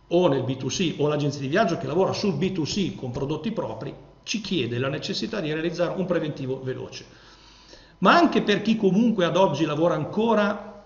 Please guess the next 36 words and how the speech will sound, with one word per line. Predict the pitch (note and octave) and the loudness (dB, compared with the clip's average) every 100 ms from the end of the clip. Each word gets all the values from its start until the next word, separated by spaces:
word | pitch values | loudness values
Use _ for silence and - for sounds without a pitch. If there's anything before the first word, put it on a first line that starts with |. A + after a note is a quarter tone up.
| - | -18
diciamo | C#3+ C3 F3+ E3+ | -12 -6 -2 -2
così, | D#3+ D3+ F3+ E3 | -2 -2 -2 -2
in | D#3+ | -2
un | D#3 | 0
metodo | D#3+ E3+ F3 D#3+ E3 - - | -2 0 0 0 -2 -8 -8
se-, | - - F#3+ G3 - | -4 0 0 -2 -8
diciamo, | D#3+ D#3 F#3+ D#3 - | -8 0 0 0 -2
semi-tradizionale, | - G#3+ E3+ D3 C#3 C3 - D#3 C#3 A2 B2+ - - | 2 4 4 2 -2 -2 -4 -4 -4 -6 -6 -8 -12
ha | - D#4 | -2 0
la | B3 | 2
necessità | G#3 - G#3 G#3+ - G3 B2 | 0 0 -2 -2 0 0 0
nella | F3+ G3 | 0 0
programmazione | E3 D#3 D3+ - F3+ D#3+ | 0 -2 -2 -4 -4 -2
anche | F3+ A#3+ G#3 | -2 0 0
di | E3+ | -2
pacchetti | - - G3 F#3+ D3+ | -4 -4 -6 -4 -8
catalogo | C#3 - E3+ C3+ C3+ | -8 -4 -2 0 -2
e | |
stagionali | B2+ B2+ C3 D3 A2 B2+ F#3+ - - - - _ | -2 -4 -2 -4 -4 -4 -6 -8 -16 -20 -20 _
di | - A3 | 0 2
essere | A3+ A#3 | 4 2
flessibili, | - - G#3+ E3+ B2 A#2 | 2 0 0 0 0 -2
quindi | G3+ D#3 | -2 -2
partire | C#3 A3+ F#3 - B3+ A#3+ D#3+ C3+ | 0 2 2 4 4 6 4 2
da | |
un | B2+ A#2+ | 0 -2
catalogo, | - C#3 A2+ A2 C#3 E3+ | -6 -6 -6 -6 -4 -2
ma | F#3+ | -2
essere | A#3 A3+ G#3 | -2 0 0
in | G3+ | 4
grado | G3 E3+ E3 | 4 4 2
poi | F3+ D#3 | 2 2
di | C#3+ E3+ B2 | 2 -2 -2
sviluppare | D3 F#3+ A3 - A3 E3 C#3 | 0 2 0 0 0 0 -2
il | C3+ | -4
prodotto | E3 D3+ F#3+ D3 - - - | -2 4 4 4 -2 -10 -14